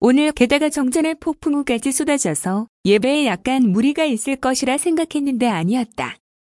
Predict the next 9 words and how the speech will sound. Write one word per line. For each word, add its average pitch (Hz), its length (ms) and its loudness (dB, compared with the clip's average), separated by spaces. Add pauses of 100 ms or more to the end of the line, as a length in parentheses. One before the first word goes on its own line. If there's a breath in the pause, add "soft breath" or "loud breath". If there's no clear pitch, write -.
(140)
사람들도 320 600 0
마침 277 440 0
가장 240 420 -2
많이 190 340 0
오게 214 260 2
되었다. 285 560 -6 (480)
존 302 300 4
목사님께서 302 800 0
처음부터 311 760 -2